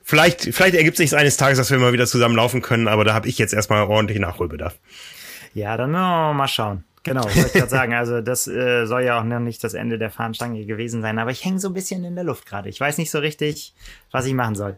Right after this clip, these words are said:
Speaker 2: Aber das haben wir jetzt in den letzten Wochen irgendwie öfter schon mal gehabt. Ich brauch wieder auf jeden Fall ein festes Ziel, äh, damit, ähm, ja, damit das einfach mal in die richtige Richtung geht. Aber so
Speaker 1: Ja.
Speaker 2: direkt danach kann man sich auch irgendwie, finde ich, auch überhaupt nicht vorstellen, äh,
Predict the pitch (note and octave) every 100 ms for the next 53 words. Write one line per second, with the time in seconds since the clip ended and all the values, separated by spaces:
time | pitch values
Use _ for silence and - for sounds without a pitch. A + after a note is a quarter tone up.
0 | - C3+ C#3 D#3+ D3+ D3 C#3 C#3+ C3+ D3
1 | C#3+ C#3+ C#3+ C3+ C3 C#3 C#3 - A#2 A2
2 | A2 A2 A#2 A#2 - C#3 C#3 C#3 C3+ B2
3 | A#2+ A#2 C3+ C3+ - B2+ B2 C3 B2+ -
4 | A2+ - C#3 C#3+ C#3+ - - - - _
5 | A2+ A#2 A#2 A#2 A2 A2+ A2+ - - -
6 | A2 A2 G#2+ G#2 G#2 F2+ _ _ _ _
7 | _ A#2 G#2 G#2+ _ - G#2+ G#2 G#2+ -
8 | A2 G#2+ G#2 G#2+ G#2 G#2 - G#2 G#2 G#2
9 | G2 G2+ G2+ - - - A2 C3+ A#2 F2+
10 | A2+ B2 - - A2+ A#2 B2 B2 - B2
11 | A#2+ A#2 B2+ - - A#2+ A2+ A#2+ - A#2+
12 | F#2+ A2+ B2 A2 A#2 B2 - A#2 A#2+ A2+
13 | A2 A2 - _ D#2 G#2 G#2+ - -